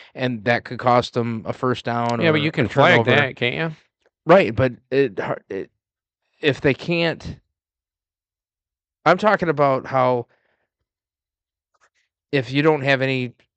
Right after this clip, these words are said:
Speaker 1: uh, challenges left, and then
Speaker 2: Yeah.
Speaker 1: you're talking in, "Well, don't use those other challenges," or whatever.
Speaker 2: Yeah.
Speaker 1: But
Speaker 2: Well,
Speaker 1: like I
Speaker 2: and they
Speaker 1: said,
Speaker 2: didn't have 'em
Speaker 1: and there's
Speaker 2: before.
Speaker 1: sometimes that there's been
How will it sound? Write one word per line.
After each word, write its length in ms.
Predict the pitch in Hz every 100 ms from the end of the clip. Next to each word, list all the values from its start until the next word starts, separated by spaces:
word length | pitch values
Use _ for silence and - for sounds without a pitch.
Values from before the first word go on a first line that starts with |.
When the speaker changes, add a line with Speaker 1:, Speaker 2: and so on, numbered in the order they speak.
| -
Speaker 1:
uh, 420 | 120 117 107 104 104
challenges 600 | - 147 135 135 131 120
left, 460 | 123 117 117 - - _
and 120 | - 127
then 100 | 160
Speaker 2:
Yeah. 40 |
Speaker 1:
you're 60 | 147
talking 340 | 135 131 127
in, 120 | 127 117
"Well, 160 | 117
don't 240 | 117 117 123
use 160 | 131
those 160 | 131 131
other 160 | 139 143
challenges," 520 | - 156 160 127 104
or 60 | 101
whatever. 280 | 104 95 104
Speaker 2:
Yeah. 60 |
Speaker 1:
But 120 | 147
Speaker 2:
Well, 120 | - -
Speaker 1:
like 140 | 151
I 40 | 165
Speaker 2:
and 60 |
they 40 | 175
Speaker 1:
said, 60 | 190
Speaker 2:
didn't 160 | 190
have 160 | 160 233
'em 40 | 220
Speaker 1:
and 100 | 220
there's 140 | 269
Speaker 2:
before. 160 | 147 -
Speaker 1:
sometimes 380 | 143 196 160 156
that 200 | 143 - 104
there's 400 | 147 139 127 - -
been 460 | 139 135 131 123